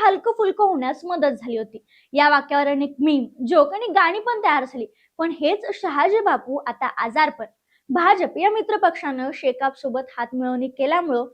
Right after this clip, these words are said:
दुखावले गेलेत. त्यामुळे त्यांनी थेट फडणवीस यांना भावनिक आवाहन केले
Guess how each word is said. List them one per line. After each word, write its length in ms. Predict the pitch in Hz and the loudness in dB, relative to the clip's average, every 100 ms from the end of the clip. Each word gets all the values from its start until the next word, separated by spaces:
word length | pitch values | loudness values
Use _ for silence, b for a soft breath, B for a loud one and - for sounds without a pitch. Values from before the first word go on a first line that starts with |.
| - | -10
दुखावले 480 | 233 277 320 269 233 | -8 -4 0 0 0
गेलेत. 260 | 220 247 247 _ b b b | -4 -4 -6 _ b b b
त्यामुळे 300 | 415 440 494 | 2 4 2
त्यांनी 220 | 494 440 494 | 2 0 0
थेट 320 | 440 392 392 349 | 2 2 0 2
फडणवीस 460 | 359 392 320 339 | 4 4 0 -4
यांना 240 | 285 262 277 | -6 -4 -4
भावनिक 380 | 285 233 262 269 - | -4 -6 -8 -12 -8
आवाहन 400 | 233 269 262 247 | -2 -2 -2 -6
केले 240 | 254 254 | -6 -6